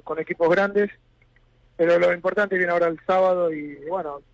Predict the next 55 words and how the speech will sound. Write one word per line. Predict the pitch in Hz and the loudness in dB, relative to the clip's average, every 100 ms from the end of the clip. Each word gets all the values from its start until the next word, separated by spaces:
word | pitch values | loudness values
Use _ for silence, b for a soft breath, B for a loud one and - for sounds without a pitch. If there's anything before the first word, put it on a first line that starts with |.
| - | -12
los | 160 151 | -6 -4
que | 170 | -2
conocemos | 180 180 220 196 | -2 -2 -2 -2
a | 180 | -2
Pablo, | 190 208 202 180 165 | 0 2 2 0 -4
al | 165 | -6
Mono | 196 190 180 156 | -6 -6 -6 -10
y | 156 | -8
a | 147 | -10
todo | - 180 | -8 -10
su | - | -8
cuerpo | 180 170 175 | -6 -4 -4
técnico, | 196 190 180 160 - _ _ _ _ _ _ - | -4 -6 -4 -4 -4 _ _ _ _ _ _ -12
y | 156 | -4
más | 175 175 - - | -2 -2 -4 -8
yo | - 165 | -2 -2
que | |
tengo | 165 170 | 0 -4
un | 165 | -2
corazón | 165 156 180 | -2 0 -2
en | 165 | -2
Colón, | 160 185 | -2 -2
quiero | 190 165 | 0 -2
que | 156 | 0
le | 156 | 0
vaya | 156 - | 0 0
bien | 170 196 202 | 2 2 0
y, | 170 147 131 _ _ _ _ - | -4 -10 -14 _ _ _ _ -2
y | |
después | 175 - 214 196 | -2 2 2 2
el | 185 | -2
futuro | - 180 208 196 | -6 -2 2 2
ojalá | 170 170 175 | 2 0 -2
que | 160 | -4
sea | 175 | -4
lo | 170 | -4
mejor | 165 156 185 | -2 -4 0
para | 180 202 | 2 4
él | 254 226 | 4 2
y | |
para | 175 156 | -4 -8
su | 151 | -10
cuerpo | 156 170 175 | -8 -4 -4
técnico, | 202 214 208 170 147 | -4 -6 -6 -6 -4
porque | 147 143 151 147 _ _ _ _ - - | -6 -8 -8 -8 _ _ _ _ -20 -8
gente, | - 196 190 | -4 0 0
gente | 170 196 190 | 0 0 0
honesta, | 220 226 - | 2 0 -2
¿no | 156 | -10
es | 160 | -2
cierto?, | 226 214 170 | -2 0 -4
gente | - 185 175 | -4 -8 -6
que, | 160 151 143 _ b b - | -4 -4 -6 _ b b -10
que | 151 | -2
va, | 165 170 156 143 139 | 2 2 2 -2 -4